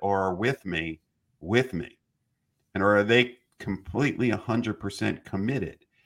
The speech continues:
There's no way that you can, Harden can come in and say all the right things today if he comes into camp.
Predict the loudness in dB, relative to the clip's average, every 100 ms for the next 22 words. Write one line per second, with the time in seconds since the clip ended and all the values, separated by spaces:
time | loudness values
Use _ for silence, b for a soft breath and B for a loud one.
0 | _ _ _ -8 0 2 2 0 0 0
1 | 0 2 2 0 -2 -4 -6 -4 -6 -2
2 | -2 -2 -4 _ _ _ _ -20 -18 -10
3 | 0 0 0 -2 -2 -4 -2 -2 2 2
4 | 2 -2 -6 -8 -6 -4 -2 0 2 0
5 | 0 0 0 -4 -8 -8 -8 -10 -6 -4
6 | -4 -8 -12 -8 -8 -8 -10 -12 -10 -10
7 | -10